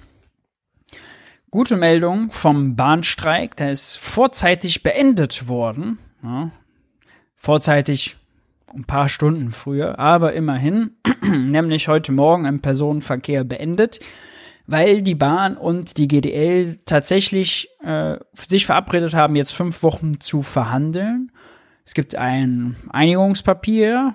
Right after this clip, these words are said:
ja, das die Bahn hat nachgegeben schon ein Stück weit wieder. Kann man als Erfolg der G D L werten, durchaus.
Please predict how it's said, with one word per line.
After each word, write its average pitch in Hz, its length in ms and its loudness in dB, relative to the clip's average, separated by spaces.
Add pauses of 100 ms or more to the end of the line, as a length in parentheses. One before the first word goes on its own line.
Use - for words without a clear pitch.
ja, 185 320 -2
das - 880 -6
die 139 160 -6
Bahn 156 400 0
hat - 460 -6
nachgegeben 202 920 0
schon 220 360 0
ein 202 40 -6
Stück - 360 -2
weit 202 260 2
wieder. 233 420 2 (1500)
Kann 175 140 2
man 214 100 4
als 151 180 4
Erfolg 143 420 2
der 131 100 2
G 127 140 0
D 127 80 -4
L 127 260 -6
werten, 147 420 -6
durchaus. 139 760 -2